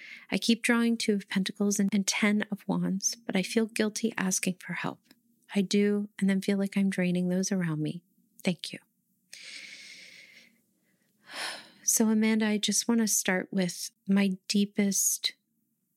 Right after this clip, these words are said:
love and compassion and support and tenderness and sympathy and everything toward you, to you.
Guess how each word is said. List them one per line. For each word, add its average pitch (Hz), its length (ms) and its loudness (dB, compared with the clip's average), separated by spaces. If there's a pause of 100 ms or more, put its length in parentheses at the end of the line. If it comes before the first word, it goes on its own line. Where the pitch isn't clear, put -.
(520)
love 196 720 0 (220)
and 190 260 2
compassion 190 920 0
and 180 140 0
support - 840 0 (1000)
and 185 200 0
tenderness 190 1000 2 (520)
and 190 540 2 (1040)
sympathy 196 880 2
and 185 280 0 (100)
everything 175 640 0 (1300)
toward 220 440 2
you, 190 540 0
to 202 320 0
you. 190 480 0